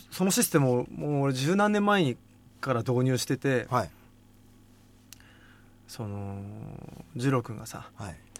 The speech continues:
Speaker 1: 家に遊びに来た時に、
Speaker 2: はい。
Speaker 1: なんかの話になって、あの、「なんとかというバンド知ってる？」「いや、知りません。」「いや、聞かしたいな。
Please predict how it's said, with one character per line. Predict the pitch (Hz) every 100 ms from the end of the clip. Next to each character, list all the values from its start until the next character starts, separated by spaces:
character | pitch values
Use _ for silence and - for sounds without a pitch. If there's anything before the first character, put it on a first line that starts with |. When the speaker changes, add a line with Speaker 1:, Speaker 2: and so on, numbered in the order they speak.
| - -
Speaker 1:
家 | 139
に | 127
遊 | 110
び | 117
に | 117
来 |
た | 120
時 | 120
に、 | 127 131 104
Speaker 2:
は | 113 95
い。 | - - -
Speaker 1:
な | 135
ん | 131
か | 123
の | 107
話 | 104 120 117
に | 117
な |
っ | 110
て、 | - 131 117 110 113 - - - - -
あ | - 110
の、 | 107 104 101 107 104 - - - - - - - - - - - - - - 147 - - - -
「な | 139
ん | 127
と |
か | 117
と | 113
い |
う | 117
バ | 120
ン |
ド | 120
知 | -
っ |
て | - -
る？」 | 160 165
「い |
や、 | 135
知 | 113 -
り | 123
ま | 120 117
せ | 131
ん。」 | 113 - - - - - - - - - -
「い |
や、 | 131
聞 | -
か | 147
し | 139
た | - 127
い |
な。 | 117 110